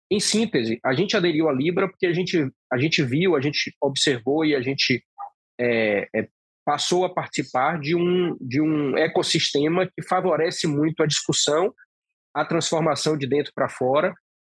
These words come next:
e uma, digamos assim, um avanço constante no maior equilíbrio.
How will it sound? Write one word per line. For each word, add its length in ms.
e 560
uma, 840
digamos 320
assim, 100
um 100
avanço 560
constante 640
no 120
maior 340
equilíbrio. 500